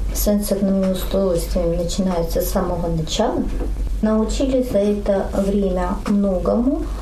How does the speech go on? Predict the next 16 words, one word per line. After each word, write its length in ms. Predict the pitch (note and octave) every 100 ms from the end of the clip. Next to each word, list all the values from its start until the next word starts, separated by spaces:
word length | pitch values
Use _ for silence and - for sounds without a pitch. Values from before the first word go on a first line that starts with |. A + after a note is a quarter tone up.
| - - - - - - - -
но 560 | G#3+ B3+ D#4+ E4+ E4+ D#4+
для 580 | B3+ G#3 G#3+ G#3 F#3+ F3+ F#3+ - - - -
плодотворной 840 | G3+ G3+ G3 G3+ G3 G3+ F#3+ F#3+
работы, 600 | G#3 A#3 G4 G#4 A3 G3
чтобы 320 | - - F#3+
всё 220 | F3+ A3+ G3+
это 180 | G3
усвоить, 640 | F#3+ - - D4 E4 D4 -
нужна, 260 | G#3 A#3+ A3
конечно, 380 | G3+ G#3 - A3+
большая 500 | G3 F#3 - F#3+ F#3+
практика 520 | G3 C4 D#4+ - -
и 60 | F#3+
постоянно 800 | - - - F#3+ A3 C4 A#3 A#3 - - - - - - - -
этим 400 | A3 A3 A3+ G#3
пользоваться, 1040 | G3+ A#3 C4 B3+ B3 A#3+ - - A#3+